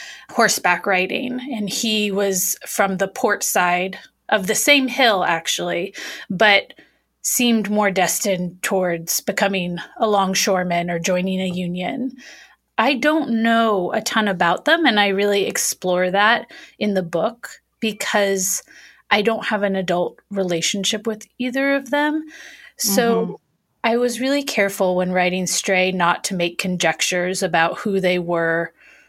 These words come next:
Speaker 1: before me, because it's really the absence of that information that I'm interested
Speaker 2: Right.
Speaker 1: in. But they, um,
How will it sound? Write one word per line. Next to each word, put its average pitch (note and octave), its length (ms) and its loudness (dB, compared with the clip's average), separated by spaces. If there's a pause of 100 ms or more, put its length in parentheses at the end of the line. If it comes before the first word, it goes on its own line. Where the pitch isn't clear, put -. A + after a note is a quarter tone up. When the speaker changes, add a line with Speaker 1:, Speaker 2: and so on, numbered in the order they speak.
(300)
Speaker 1:
before E3+ 460 -2
me, - 400 -6 (100)
because G#3 460 -2 (480)
it's G3+ 260 -2
really G3 500 0 (280)
the A3 160 2
absence F#3 580 0
of F#3 260 -2
that F#3 220 0
information B3 920 -2
that G3 140 0
I'm F#3+ 140 -2
interested F#3 320 0
Speaker 2:
Right. E3 200 4
Speaker 1:
in. A#3 320 0 (1040)
But A3 380 2
they, A#3 640 4
um, G3 680 2